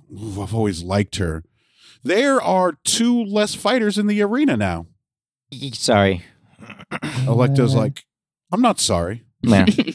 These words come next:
Speaker 1: They had it coming.
Speaker 2: They did.
Speaker 1: And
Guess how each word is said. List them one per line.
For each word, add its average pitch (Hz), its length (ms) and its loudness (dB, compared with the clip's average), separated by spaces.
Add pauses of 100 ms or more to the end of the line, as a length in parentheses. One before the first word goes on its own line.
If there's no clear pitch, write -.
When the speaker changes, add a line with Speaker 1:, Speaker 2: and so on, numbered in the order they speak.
(1000)
Speaker 1:
They 135 120 4
had 127 140 2
it 95 100 -4
coming. 92 400 -4 (260)
Speaker 2:
They 156 100 8
did. 87 360 0 (1000)
Speaker 1:
And 107 220 -10